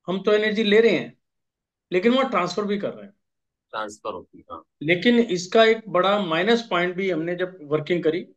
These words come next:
Speaker 1: मैंने भी mastership की थी उसके अंदर, मैंने पूरी उसकी working करी।
Speaker 2: काय
Speaker 1: जब
Speaker 2: में?
Speaker 1: अ, रेकी के अंदर।
Speaker 2: अच्छा।
Speaker 1: मैंने पांचों level करके सारे किए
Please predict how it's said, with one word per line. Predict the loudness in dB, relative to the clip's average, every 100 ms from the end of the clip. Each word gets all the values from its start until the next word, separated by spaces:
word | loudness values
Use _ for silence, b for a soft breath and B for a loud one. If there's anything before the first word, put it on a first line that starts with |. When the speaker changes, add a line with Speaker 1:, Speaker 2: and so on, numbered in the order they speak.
| _ -6
Speaker 1:
मैंने | -2 0 2
भी | 2 2 2
mastership | 0 -2 -4 -6 -6 -4
की | -4
थी | -2 -4
उसके | -6 -10
अंदर, | -10 -14 _ _ _ _ -12
मैंने | -4 -2 -2
पूरी | -4 _ -4 0 0
उसकी | -2 -4 -6
working | -4 -6 -4 -4 -4
करी। | -6 -8 -14 _ _ _ _ -2
Speaker 2:
काय | 4
Speaker 1:
जब | 4 4
Speaker 2:
में? | 2
Speaker 1:
अ, | -2 -4 -4 -8 -16 _ _ -8
रेकी | -4 0 0 -2
के | -4
अंदर। | -6 -10 -18 _ _ _ -10
Speaker 2:
अच्छा। | -8 -6 -6 -8 _ _ -4
Speaker 1:
मैंने | -2 0
पांचों | 0 0 0
level | 2 2 0
करके | -4 -8 -8 -6
सारे | -4 -2 -4 -8 -14 -6
किए | -4